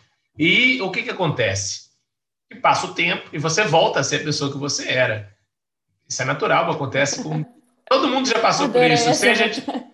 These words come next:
Speaker 1: e, e, e muitas vezes tem isso, você tá no processo seletivo, se apaixonou com a empresa e, e, e, e diz que concorda com aqueles valores, o que é uma paixão. Mas aqueles não são os seus valores. E aí o que acontece? Passa um, dois anos, você vê, "Hum,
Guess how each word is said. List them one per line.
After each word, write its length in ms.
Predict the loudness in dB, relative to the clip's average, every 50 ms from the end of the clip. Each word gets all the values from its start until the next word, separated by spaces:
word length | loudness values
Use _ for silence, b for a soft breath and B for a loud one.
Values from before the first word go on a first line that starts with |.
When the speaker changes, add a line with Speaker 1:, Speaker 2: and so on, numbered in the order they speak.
| _ _ _ _ _ _ _ _ _ _ _ _ _ -20 -20 -20 _ _ _
Speaker 1:
e, 520 | -20 -20 -10 -4 -2 -2 -2 -2 -6 -10 -12 -10
e, 300 | -8 -8 -8 -4 -4 -4
e 40 | -4
muitas 300 | -4 -4 -4 -4 -4 -4
vezes 140 | -4 -4 -4
tem 220 | -6 -4 -4 -4
isso, 140 | -4 -4 -6
você 80 | -6 -6
tá 80 | -6
no 120 | -6 -6 -4
processo 360 | -4 -4 -4 -4 -6 -6 -6
seletivo, 480 | -6 -6 -6 -6 -8 -8 -10 -10 -10 -10
se 100 | -10 -10
apaixonou 580 | -10 -8 -6 -6 -6 -4 -6 -6 -6 -6 -8
com 80 | -8 -10
a 40 | -10
empresa 540 | -10 -8 -8 -8 -8 -10 -12 -16 -20 _ _ _ _ _
e, 300 | -14 -12 -12 -12 -14 -20 _ _ _ _ -8
e, 300 | -8 -8 -8 -10 -14 _ -14
e, 220 | -14 -14 -14 -16 _ _ _ _
e 120 | -10 -8 -6
diz 680 | -6 -6 -4 -2 0 2 4 4 4 2 2 -2 -4
que 120 | -6 -10
concorda 920 | -12 -10 -8 -6 -6 -6 -6 -8 -4 0 2 2 4 2 2 0 -2 -4 -4
com 140 | -4 -4 -4
aqueles 400 | -4 -4 -6 -6 -4 -4 -4 -2
valores, 880 | 0 0 2 2 0 0 -2 -2 -4 -6 -8 -6 -6 -6 -8 B B B B B B B B _ _
o 80 | -8
que 100 | -2 -2
é 20 | 0
uma 200 | 0 -2 -4 -4
paixão. 680 | -6 -6 -6 -6 -6 -4 -2 -2 0 -2 -4 -6 -8 -12 _ _ _ _ _ _ _ _ _ _ _ _ _ _ _ _ _ _ _ _ _ _ _ _
Mas 80 | -4 -4
aqueles 340 | -2 -2 -2 -4 -4 -4 -6
não 120 | -6 -6
são 260 | -6 -4 -6 -6 -6
os 100 | -6 -8
seus 240 | -6 -4 -4 -4 -2
valores. 480 | -2 -2 -2 -2 -4 -6 -10 -14 -8 -4
E 60 | -4
aí 80 | -4
o 20 | -4
que 60 | -6
acontece? 420 | -8 -6 -6 -6 -4 -4 -4 -4
Passa 300 | -4 -6 -6 -4 -6 -6
um, 260 | -6 -6 -4 -4 -4 -2
dois 340 | -2 -2 -4 -4 -4 -4
anos, 260 | -4 -4 -4 -4 -6 -8
você 200 | -10 -10 -10 -10
vê, 240 | -8 -8 -8 -8
"Hum, 520 | -8 -10 -12 -12 -14 -16 -18 -18 -20 -20